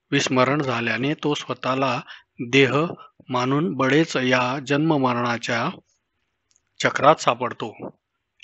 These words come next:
एकदा यात जन्म घेतला की मरण चुकत नाही. मरणाची घटना उदार नाही.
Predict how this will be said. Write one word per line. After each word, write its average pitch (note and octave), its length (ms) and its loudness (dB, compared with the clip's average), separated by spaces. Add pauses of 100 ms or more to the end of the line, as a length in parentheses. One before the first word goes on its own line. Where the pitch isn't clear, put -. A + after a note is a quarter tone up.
एकदा D#3 400 4
यात C3 440 0 (340)
जन्म C3 260 4
घेतला A#2+ 400 0
की C3 200 -4
मरण B2+ 340 -2
चुकत D#3+ 420 0
नाही. A#2 320 -2 (380)
मरणाची B2+ 600 2
घटना B2 540 0 (200)
उदार C#3+ 320 8
नाही. A#2+ 420 -6